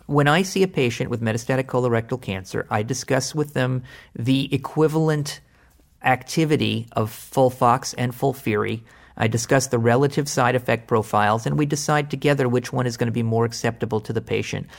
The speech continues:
I emphasize it's not an either or, it's a which one first.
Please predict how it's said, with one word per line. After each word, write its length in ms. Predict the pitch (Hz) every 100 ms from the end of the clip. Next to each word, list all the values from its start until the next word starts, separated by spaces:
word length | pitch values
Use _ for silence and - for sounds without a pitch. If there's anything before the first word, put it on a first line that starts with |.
| - -
I 100 | 117
emphasize 480 | 131 143 143 139 123
it's 160 | 123 143
not 140 | 143
an 140 | 135 -
either 280 | 143 135 135
or, 340 | 135 123 120
it's 200 | 117 -
a 60 | 117
which 260 | 117 120
one 180 | 110 104
first. 480 | 98 107 95 - -